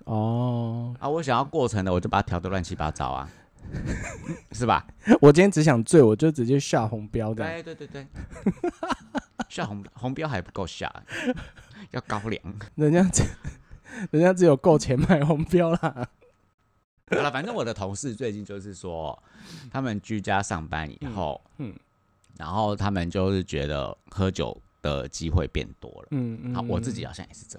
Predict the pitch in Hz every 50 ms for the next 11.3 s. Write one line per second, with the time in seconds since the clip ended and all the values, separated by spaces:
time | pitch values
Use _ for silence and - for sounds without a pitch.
0 | - - - - - 143 131 113 107 104 123 120 113 98 104 104 98 101 113 107
1 | 113 208 226 - - - - 202 196 - - - _ _ - 147 110 104 135 127
2 | 127 120 120 113 117 113 110 95 76 69 _ _ _ _ - 139 123 113 98 95
3 | 110 113 - _ - - 131 135 127 123 117 - _ _ _ - - 92 90 104
4 | 110 113 107 - - 104 101 - 80 76 85 90 92 92 87 80 - - 76 73
5 | - - 62 60 65 71 71 - _ _ _ _ _ _ _ _ _ - - 165
6 | 175 151 151 - 262 262 202 127 123 180 190 196 175 156 147 151 151 151 - 139
7 | 113 98 - 120 110 - - 104 85 78 - - - 104 87 - 143 175 202 196
8 | 175 156 147 147 147 160 _ _ - 170 156 131 120 117 117 123 147 196 - -
9 | 123 98 90 82 - - 190 208 196 135 117 143 151 127 - 139 131 131 135 131
10 | 139 156 - _ _ _ _ - 135 139 135 - 113 101 110 131 110 104 - 110
11 | 101 101 113 117 -